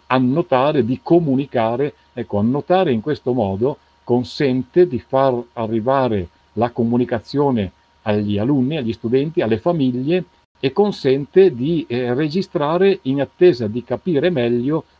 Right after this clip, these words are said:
come queste valutazioni in itinere debbano confluire poi nella valutazione finale, e poi annotare, appunto, in modo da poter fare il punto alla fine dell'anno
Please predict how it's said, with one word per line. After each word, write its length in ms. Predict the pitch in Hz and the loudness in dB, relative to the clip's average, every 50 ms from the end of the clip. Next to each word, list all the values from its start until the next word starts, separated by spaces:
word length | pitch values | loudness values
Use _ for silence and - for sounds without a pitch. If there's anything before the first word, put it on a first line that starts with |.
| _ | _
come 540 | - - 180 190 175 147 123 107 98 90 87 _ _ _ _ _ _ | -2 4 4 6 6 4 2 0 -2 -2 -6 _ _ _ _ _ _
queste 720 | - 139 156 143 - _ _ _ - 131 120 110 104 - _ _ _ _ - | 0 0 0 0 -2 _ _ _ 2 2 2 2 2 -2 _ _ _ _ -16
valutazioni 800 | - 107 117 123 127 123 - 120 - - - 175 165 139 135 | -8 -2 -2 -2 -2 -2 -4 -4 -4 0 2 2 2 2 0
in 100 | 139 170 | -2 -2
itinere 640 | 196 190 - - 127 117 117 117 120 123 147 143 - _ _ - | -4 -6 -4 -4 -2 -2 -2 -2 -2 -2 -4 -4 -6 _ _ -6
debbano 440 | 107 127 156 143 127 127 120 120 117 | -4 -4 -4 -2 -2 -2 -2 -2 -2
confluire 680 | - - 143 135 - 175 180 156 127 127 143 165 156 | -4 -4 -4 -4 -2 -2 -2 0 0 -2 -2 -4 -4
poi 400 | - - 113 113 123 127 131 131 - | -6 -4 -2 -2 0 0 -2 -4 -4
nella 340 | 104 104 113 120 123 131 127 | -6 -4 -2 -2 -2 -2 -2
valutazione 800 | 110 113 113 113 117 113 131 117 - - - 113 113 113 113 107 | -4 -4 -4 -4 -4 -4 -6 -8 -8 -4 -4 -2 -2 -2 -2 -4
finale, 640 | 101 - - 117 107 101 92 92 90 90 98 110 - _ _ _ _ _ _ _ _ | -6 -4 -2 0 0 0 -2 -4 -6 -6 -8 -8 -10 _ _ _ _ _ _ _ _
e 100 | - 156 | -8 -6
poi 240 | 147 - 196 175 127 | 0 2 4 4 6
annotare, 600 | 120 123 147 175 208 - - 151 139 143 175 202 | 4 4 4 2 0 0 2 0 0 2 0 0
appunto, 640 | 190 185 - - 135 123 123 120 - - 185 180 - _ _ _ _ - | -2 -4 -4 -2 0 0 0 -2 2 2 0 0 0 _ _ _ _ -8
in 120 | 139 147 | -6 -2
modo 300 | 147 127 135 151 160 175 | 2 2 2 2 2 0
da 120 | 139 123 107 | 0 -2 -6
poter 380 | - - 120 - - 180 175 | -2 -4 -4 0 0 -2 -2
fare 360 | - - 131 131 147 143 113 | -2 -2 0 0 2 2 2
il 140 | 123 147 139 - | 0 0 -2 -8
punto 440 | - 147 135 127 123 127 - - 160 | -4 -2 -2 -2 -2 -4 -4 -2 -2
alla 160 | 117 110 104 | 0 -2 -2
fine 260 | - - 151 143 127 | -4 -6 -4 -4 -2
dell'anno 600 | 120 160 170 143 120 110 110 113 117 123 131 127 | -2 -2 -2 -2 -2 -2 -2 -2 -2 -2 -2 -4